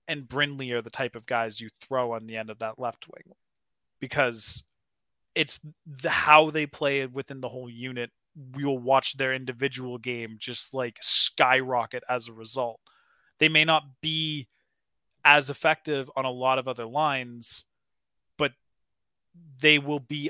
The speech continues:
unbelievable. They will be as good as anybody in the league. Like, they're the type of guys to get, like, ninety-six percent Jay Fresh cards and stuff like that.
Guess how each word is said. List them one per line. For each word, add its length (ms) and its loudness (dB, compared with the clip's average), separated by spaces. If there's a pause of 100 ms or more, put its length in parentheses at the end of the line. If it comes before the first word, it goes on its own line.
unbelievable. 760 -4
They 140 4
will 140 -4
be 200 -6
as 140 -4
good 180 0
as 120 -2
anybody 380 -6
in 100 -12
the 60 -12
league. 280 -10
Like, 160 -10
they're 120 4
the 100 2
type 260 2
of 80 -6
guys 320 4
to 80 -10
get, 180 -4
like, 460 -6 (680)
ninety-six 640 2
percent 420 -2
Jay 200 -8
Fresh 360 -2
cards 540 -12
and 100 -8
stuff 360 -2
like 200 -8
that. 260 -2